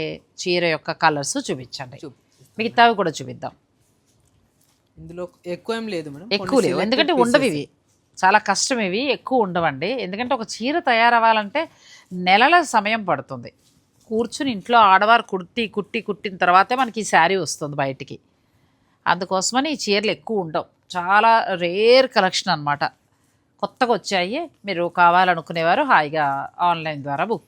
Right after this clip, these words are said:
Speaker 1: చేసుకోవచ్చు, లేదంటే డైరెక్ట్ స్టోర్‌ని విజిట్ చేసి దగ్గరుండి చూసుకుని తీసుకోండి. ఈ కొబ్బరి చెట్టు చూడండి ఎంత బాగా కుట్టారో అసలు. ఆకులు కానీ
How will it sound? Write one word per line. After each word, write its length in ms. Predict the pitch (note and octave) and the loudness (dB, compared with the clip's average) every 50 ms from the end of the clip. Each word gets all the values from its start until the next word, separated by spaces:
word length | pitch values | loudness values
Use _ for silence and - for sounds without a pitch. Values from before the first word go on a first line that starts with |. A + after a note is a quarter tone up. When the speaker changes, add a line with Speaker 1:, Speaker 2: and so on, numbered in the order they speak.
| - | -12
Speaker 1:
చేసుకోవచ్చు, 500 | D3+ B2 - - - D#3 C#3+ - - A3+ A#3+ A#3 F#3+ | -10 -10 -10 -10 -8 -8 -10 -6 -4 -2 -2 0 0
లేదంటే 320 | D#3 D3 C#3+ C#3 C#3 F#3+ A3 C#4+ | -2 -2 -4 -6 -8 -6 -6 -4
డైరెక్ట్ 280 | D4 C#4+ C#4+ C#4+ D4+ C#4 - | -4 -4 -6 -8 -12 -14 -8
స్టోర్‌ని 300 | - C4+ B3+ B3 A#3 A#3+ A3+ | -6 -4 -4 -4 -4 -6 -8
విజిట్ 240 | G#3+ G3+ A3 G3 - - | -8 -8 -10 -10 -8 -8
చేసి 240 | A3 G#3+ - D4+ E4 - _ _ _ _ _ _ _ _ G#3 | -8 -6 -6 -8 -8 -8 _ _ _ _ _ _ _ _ -4
దగ్గరుండి 460 | G3 F#3 - _ C#4+ D#4+ E4 D#4 D4+ A3 - | -4 -4 -2 _ 0 0 0 0 -2 -2 -2
చూసుకుని 320 | B3 A3 - - A#3+ G#3+ G3+ | -4 -6 -4 -6 -6 -6 -4
తీసుకోండి. 420 | G3+ - - - G#3 F#3+ F#3 G3+ G#3 - _ _ _ _ _ _ _ _ _ - | -6 -6 -4 -4 -6 -6 -6 -8 -12 -14 _ _ _ _ _ _ _ _ _ -14
ఈ 40 | F#3+ - - | -6 0 2
కొబ్బరి 300 | G#3 G3+ G3 B3+ E4 D4 E4+ | 2 4 4 4 2 4 2
చెట్టు 160 | E4+ B3 D4 G#3 G3+ | -2 -2 -4 -4 -2
చూడండి 380 | F#3+ E3+ D#3+ D3+ D3 C3+ F3 A#3 B3+ G3+ D#3+ | -2 0 0 -2 -2 -4 -4 -4 -4 -6 -8
ఎంత 220 | E3+ F3 - - A3 G#3+ F#3 F3+ | -10 -12 -4 -2 -2 0 2 2
బాగా 200 | F3 F3 F3+ F3 - - | 0 0 -2 -4 -4 -8
కుట్టారో 380 | C#3 - - D3+ D3 C#3+ C#3+ C#3+ C3+ | -10 -6 -2 -2 -2 0 -2 -4 -4
అసలు. 240 | - - D#3+ A3+ D4 D4+ - _ _ _ _ _ _ _ _ _ _ _ _ _ _ _ _ D#3 E3 - | -6 -4 -2 -2 -4 -4 -6 _ _ _ _ _ _ _ _ _ _ _ _ _ _ _ _ 2 6 6
ఆకులు 300 | F3+ F3 - - F#3+ F3+ E3 E3+ | 6 6 4 0 -2 0 2 2
కానీ 320 | D#3+ D3+ D3+ D3 D3 D3 | 2 2 2 0 -4 -6